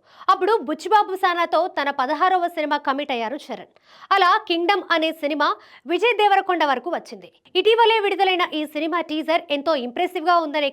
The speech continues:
కామెంట్స్ వస్తున్నాయి. ఈ మధ్య కాలంలో హిట్ అనేది లేని విజయ్కి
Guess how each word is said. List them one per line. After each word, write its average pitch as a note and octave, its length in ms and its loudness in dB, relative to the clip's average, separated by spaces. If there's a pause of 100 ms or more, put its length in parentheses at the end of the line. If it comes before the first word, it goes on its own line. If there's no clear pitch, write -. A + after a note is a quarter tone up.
కామెంట్స్ C4+ 360 -4
వస్తున్నాయి. - 380 -20 (440)
ఈ G#4 40 6 (100)
మధ్య F4 180 0 (100)
కాలంలో D4+ 320 0 (180)
హిట్ D4+ 280 -6
అనేది D#4+ 280 -2
లేని C4 240 -4
విజయ్కి D#4 400 -2